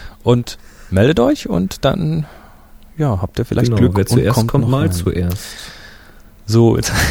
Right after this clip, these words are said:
Speaker 2: <laughs> haben wir einen tollen Kommentar bekommen von Gary.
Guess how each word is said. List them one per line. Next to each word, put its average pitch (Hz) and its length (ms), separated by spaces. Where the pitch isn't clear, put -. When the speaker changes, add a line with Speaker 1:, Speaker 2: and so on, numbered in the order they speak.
Speaker 2:
<laughs> - 340
haben 165 140
wir 214 40
einen - 140
tollen - 320
Kommentar - 580
bekommen 113 400
von 101 240
Gary. 107 480